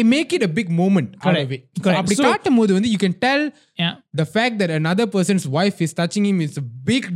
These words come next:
Speaker 1: deal-னு நம்ம அட்ரஸ் பண்ணிட்டோம்னா,
Speaker 2: Yeah.
Speaker 1: People don't come and, like, actually அதை வந்து
Speaker 2: Correct.
Speaker 1: இது பண்ற மாதிரி
Speaker 2: So,
Speaker 1: இல்லை.
Speaker 2: அதே பாயிண்ட்ல, to just wrap this up, uh,
Speaker 1: Yeah.
Speaker 2: அதே பாயிண்ட்ல, uh, we talked about எப்படி ஒரு casting makes such a big difference to a film's, uh,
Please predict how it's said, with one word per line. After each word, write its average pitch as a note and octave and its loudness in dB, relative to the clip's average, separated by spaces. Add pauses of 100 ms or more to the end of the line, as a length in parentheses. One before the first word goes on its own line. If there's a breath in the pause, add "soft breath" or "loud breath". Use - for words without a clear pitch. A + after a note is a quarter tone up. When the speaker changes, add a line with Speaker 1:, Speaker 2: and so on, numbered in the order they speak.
Speaker 1:
deal-னு A#3 4
நம்ம E3 2
அட்ரஸ் F3 -2
பண்ணிட்டோம்னா, B2+ -4 (280)
Speaker 2:
Yeah. A#2 -4 (520)
Speaker 1:
People B3+ 0
don't A#3 2
come G3+ 2
and, D3+ 0
like, D3 -2
actually G3+ 2
அதை D3+ 0
வந்து D3+ 0
Speaker 2:
Correct. D#3 2
Speaker 1:
இது C#3+ -2
பண்ற B2+ -6
மாதிரி A#2+ 0
Speaker 2:
So, B3+ 4
Speaker 1:
இல்லை. - -2
Speaker 2:
அதே C#4+ 0
பாயிண்ட்ல, F3 2
to E3 -2
just F#3 0
wrap D#3 0
this D#3+ 0
up, B2+ -2
uh, C#3 -2
Speaker 1:
Yeah. C#3 4
Speaker 2:
அதே G3 0
பாயிண்ட்ல, D3+ 0 (480 soft breath)
uh, D3 0 (200)
we F3 2
talked G3+ 0
about A#3+ 2
எப்படி F#3 2
ஒரு D3+ 2
casting G#3+ 0
makes F3 0
such G3 0
a D#3+ 2 (100)
big D#3+ 2
difference E3 2
to C#3 0
a B2 0 (120)
film's, F3 2
uh, A#2+ -6